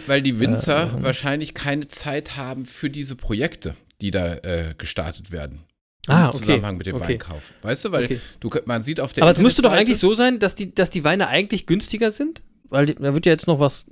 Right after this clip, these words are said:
Speaker 2: draufgepackt sozusagen. Wir bezahlen extra ja ein bisschen mehr, äh,
Speaker 1: Ja, richtig.
Speaker 2: C O zwei Fußabdruck und, ne, ah, okay.
Speaker 1: Genau, das sagen
Speaker 2: Mal
Speaker 1: die
Speaker 2: gucken,
Speaker 1: auch.
Speaker 2: ja, da mu-,
Speaker 1: Diese,
Speaker 2: da,
Speaker 1: die,
Speaker 2: da bin
Speaker 1: diese
Speaker 2: da, da bin ich ja mal gespannt, wie, wie so ein günstiger Wein, äh, in Anführungsstrichen günstiger Wein, wie der dann bei dir ankommt.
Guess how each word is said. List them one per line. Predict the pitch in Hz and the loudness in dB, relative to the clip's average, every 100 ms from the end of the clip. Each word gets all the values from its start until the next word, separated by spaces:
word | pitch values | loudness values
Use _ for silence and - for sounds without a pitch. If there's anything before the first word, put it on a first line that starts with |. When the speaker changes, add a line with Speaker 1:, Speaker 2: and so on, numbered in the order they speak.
| - | -16
Speaker 2:
draufgepackt | - 143 - 196 202 - | -4 -2 2 4 4 2
sozusagen. | 214 - 196 190 160 | -4 -2 -2 0 0
Wir | 147 | -2
bezahlen | 143 156 160 | -2 -2 0
extra | - - - | 0 -2 0
ja | 170 | 2
ein | 151 | 2
bisschen | 151 - 131 | 0 -2 0
mehr, | 151 196 202 62 | 2 2 0 -2
äh, | |
Speaker 1:
Ja, | - | -6
richtig. | - - | -6 2
Speaker 2:
C | 185 | 2
O | 233 | 4
zwei | 151 | 2
Fußabdruck | 139 160 156 - 151 - | 0 -2 -2 0 -2 0
und, | 147 151 - | -4 -4 -8
ne, | - 185 | -4 -2
ah, | - | -2
okay. | 143 - 110 - - | -2 -2 -4 -6 -6
Speaker 1:
Genau, | 170 85 - - | -4 -4 -10 -4
das | 147 | 0
sagen | 190 202 208 | 2 4 4
Speaker 2:
Mal | |
Speaker 1:
die | - | 4
Speaker 2:
gucken, | - | 4
Speaker 1:
auch. | |
Speaker 2:
ja, | 180 | 6
da | 143 | 6
mu-, | 180 | 6
Speaker 1:
Diese, | 190 | 4
Speaker 2:
da, | 190 | 2
Speaker 1:
die, | 117 - - | 0 -8 0
Speaker 2:
da | - 147 | 4 6
bin | 196 | 6
Speaker 1:
diese | 196 | 4
Speaker 2:
da, | 185 | 2
da | - 190 | 6 6
bin | 226 | 6
ich | |
ja | 247 | 6
mal | 214 | 4
gespannt, | 196 - 202 247 | 4 0 -2 0
wie, | 214 175 | -2 -2
wie | 196 | -2
so | |
ein | 185 160 | -2 0
günstiger | 247 - 202 160 | -2 -2 -2 -2
Wein, | 139 180 185 - 294 - | -2 -2 -4 -8 -18 -20
äh, | - 135 - - 139 | -14 -12 -12 -12 -14
in | - | -8
Anführungsstrichen | 160 - 202 202 165 | -6 -6 -6 -8 -6
günstiger | 160 160 160 147 | -6 -4 -4 -2
Wein, | 143 | -2
wie | 135 | -2
der | 131 | -2
dann | 139 131 | -2 -2
bei | 127 | -2
dir | 120 | -4
ankommt. | 110 - 87 | -8 -8 -8